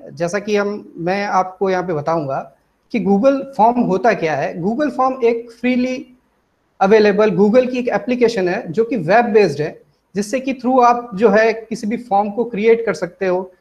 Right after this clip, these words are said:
किसी form को आप distribute कर सकते हो, immediate respond आप ले सकते हो, जिसकी कि, जिसकी मदद से आप responses को आप Google Sheets के अंदर दे सकते हो, जो कि एक सिमिलर type की एप्लीकेशन है। अ, Google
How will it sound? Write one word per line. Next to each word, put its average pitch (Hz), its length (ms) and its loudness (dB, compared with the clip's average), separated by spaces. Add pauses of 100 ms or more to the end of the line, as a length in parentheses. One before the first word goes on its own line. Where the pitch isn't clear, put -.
(320)
किसी 240 420 -2 (220)
form 208 260 0
को 220 140 0
आप 202 180 4
distribute 233 520 -2
कर 202 100 0
सकते - 280 -6
हो, 185 120 -2
immediate 240 480 -2
respond 233 520 -2
आप 214 200 2
ले 185 120 2
सकते 185 320 -6
हो, 175 240 -2 (340)
जिसकी 220 260 -4
कि, 247 340 -2 (300)
जिसकी 208 260 0
मदद 240 200 6
से 254 180 2
आप 233 200 2
responses 262 560 0
को 277 120 0
आप 254 260 2
Google 202 380 -2
Sheets 269 380 -2
के 254 120 -2
अंदर 233 160 2
दे 196 160 2
सकते 196 280 -8
हो, 185 100 -2
जो 196 160 -2
कि 214 160 -2
एक 208 100 -2
सिमिलर 226 360 0
type 220 380 -2
की 214 80 0
एप्लीकेशन 202 600 -2
है। 143 140 -14 (480)
अ, 175 320 6
Google 208 640 2